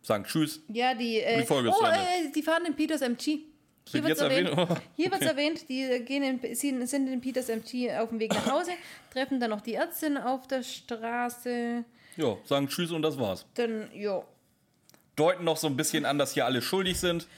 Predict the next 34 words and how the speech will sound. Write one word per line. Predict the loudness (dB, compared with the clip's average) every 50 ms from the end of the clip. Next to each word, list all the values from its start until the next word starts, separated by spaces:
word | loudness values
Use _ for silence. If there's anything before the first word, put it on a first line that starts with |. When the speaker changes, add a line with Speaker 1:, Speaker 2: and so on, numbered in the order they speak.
| -20 -20 -20 -8 -4
Speaker 2:
Genau, | 0 2 2 2 4
deuten | 4 2 2 2 0 -2 -2
das | 0 0 2
noch | 0 0 0
an | 0 0 0 0
und | 0 0
sagen, | 2 0 2 2 0 0
äh, | 2 2 2 2 2 2 2 2
äh, |
sie | 0 -2 -2 -2 0 0 2
soll | 2 4 4 4 2
doch | 0 0
bitte | 0 0 0 0
Cedric | 0 0 0 -2 -4 -6 -8 -8
fragen. | -8 -8 -6 -6 -6 -6 -4 -2
Vielleicht | 0 0 0 2
möchte | 2 0 0 0 2
Cedric | 2 2 2 2 2 0 -2 0 0
das | 0 2 4
nicht | 2 2 4 4
nochmal | 4 4 6 6 4 4 4
erzählen, | 2 2 2 2 4 4 2 2 -2 -6 -12 -18 -18 -18 -20 -8 -2
vor | 0 2 4
allem | 4 4 2 2
einer | 2 2 2 2
Amtsperson, | 0 -2 -2 -4 -4 -2 0 2 2 2 2 0 -4 -8 -16 -20 _ _ _ _ _ -20 -20 -20 -20 _ _ _ _ _ 4
die | 4 4 4 4 4
vielleicht | 4 4 6 6 4 2 0 0
ihn | 0 2 2
dann | 2 2 2
doch | 2 2 2
anzeigen | 0 -2 -2 -2 0 0 0 0 -2 -4
könnte. | -2 0 0 0 2 2 2
Speaker 1:
Ja, | 4 4